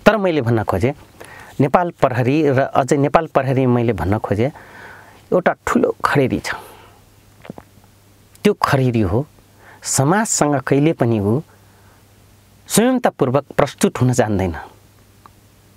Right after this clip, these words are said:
ऊ एकदम third level टावरले प्रस्तुत हुन्छ। किन?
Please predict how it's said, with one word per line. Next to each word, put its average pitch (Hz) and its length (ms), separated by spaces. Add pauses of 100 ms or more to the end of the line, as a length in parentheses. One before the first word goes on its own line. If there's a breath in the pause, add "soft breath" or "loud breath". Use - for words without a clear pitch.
(140)
ऊ 170 80
एकदम 170 240
third - 240
level 147 260
टावरले 104 300
प्रस्तुत - 480
हुन्छ। - 200 (1300)
किन? 247 160